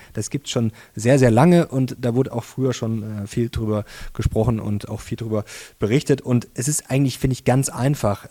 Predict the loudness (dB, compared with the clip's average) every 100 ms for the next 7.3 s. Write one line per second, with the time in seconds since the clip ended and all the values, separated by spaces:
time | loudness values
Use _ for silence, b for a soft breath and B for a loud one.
0 | -12 -10 -10 -10 -12 -12 -16 _ -10 -6
1 | -4 0 -2 -2 -2 0 0 -2 0 0
2 | 4 2 2 0 4 4 4 0 -4 -2
3 | -2 0 0 -2 -2 -6 -2 -2 -2 -4
4 | -2 0 2 2 2 -2 -8 B B B
5 | -2 0 0 -6 _ -16 -4 -4 -4 -8
6 | -6 -4 -2 -2 0 0 -2 -2 -2 2
7 | 2 0